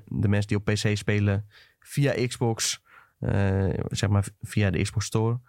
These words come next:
Eh, dus misschien mensen die via Game Pass spelen of zo, die zitten er ook niet bij. Eh, en PlayStation spelers zitten bijvoorbeeld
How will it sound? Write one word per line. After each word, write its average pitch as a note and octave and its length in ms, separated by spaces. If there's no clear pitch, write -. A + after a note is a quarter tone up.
Eh, - 240
dus G2 120
misschien G2 360
mensen G2 200
die G2+ 120
via G2+ 180
Game G#2 180
Pass G2+ 180
spelen G2 180
of G2+ 60
zo, G#2+ 60
die G#2+ 100
zitten G2+ 240
er - 80
ook C3+ 120
niet D3+ 160
bij. B2+ 360
Eh, G2+ 300
en G#2 100
PlayStation A#2 320
spelers A2 280
zitten G2+ 180
bijvoorbeeld - 260